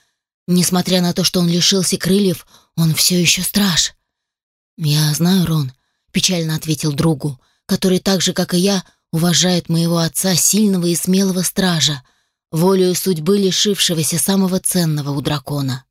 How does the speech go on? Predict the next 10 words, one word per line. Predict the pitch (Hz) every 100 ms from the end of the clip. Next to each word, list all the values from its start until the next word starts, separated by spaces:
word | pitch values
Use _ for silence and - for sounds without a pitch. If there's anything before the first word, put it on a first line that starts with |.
| _
крыльев. | - 190 156 139 139 - _ _ _ _ _ _ _ 214
Увы, | 233 214 247
но | 226 208
против | 220 220 214 190
болезни | 202 220 226 214 214
бессильны | 196 214 - 226 214 208
даже | 202 202
самые | 202 233 240 214 208
отважные | 190 196 180 180
драконы. | 180 180 - 180 156 139